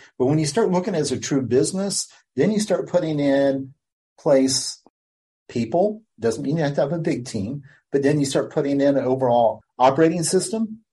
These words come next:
backed by processes. And then you start understanding that if you work on this side here of the business side,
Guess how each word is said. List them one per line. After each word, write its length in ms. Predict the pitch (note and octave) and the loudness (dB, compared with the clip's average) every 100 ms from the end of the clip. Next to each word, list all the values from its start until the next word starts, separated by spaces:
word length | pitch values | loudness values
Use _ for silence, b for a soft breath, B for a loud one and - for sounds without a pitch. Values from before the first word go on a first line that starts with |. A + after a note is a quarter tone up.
| _ | _
backed 340 | A#2 C3 B2+ C3 | -2 0 0 0
by 160 | C3+ | -2
processes. 1080 | - - B3 C4 - A#2 G#2+ C3 B2+ - - _ _ _ _ | -2 -2 0 2 2 0 0 -2 -4 -8 -10 _ _ _ _
And 120 | D3 | 0
then 120 | D3+ E3 | 2 2
you 60 | |
start 200 | E3 F#3 | 0 0
understanding 640 | D#3+ D#3+ - F3 F3+ D3+ | 0 0 -4 -4 -2 -2
that 180 | D3 - | -2 -2
if 180 | C#3+ C3 | -2 -2
you 120 | G3 | -2
work 360 | E3 C#3+ F3 F3 | 0 2 0 2
on 260 | D3 B2+ | 0 2
this 280 | B2 G3 G#3 | 2 2 0
side 460 | - D3+ A#2 A2+ G#2+ | 0 0 2 -2 -4
here 240 | F3+ D3+ | -2 0
of 140 | A#2 G#2 | 0 -2
the 80 | G#2+ | -2
business 480 | C#3+ F#3+ F#3 C#3 | 0 0 0 -4
side, 400 | - G#2+ A2 A2 | 0 0 0 -2